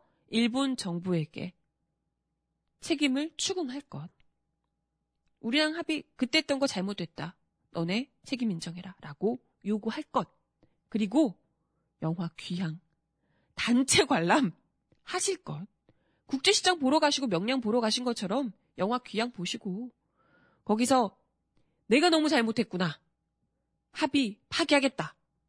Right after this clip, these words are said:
우리 할머니들에게 다시는 이런 일이 일어나지 않도록 내가 너무 잘못했다."라고 사죄할 것.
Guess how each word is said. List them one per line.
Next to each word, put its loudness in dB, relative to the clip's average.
우리 -2
할머니들에게 0
다시는 -2
이런 2
일이 -2
일어나지 4
않도록 -6
내가 2
너무 4
잘못했다."라고 -10
사죄할 -4
것. -2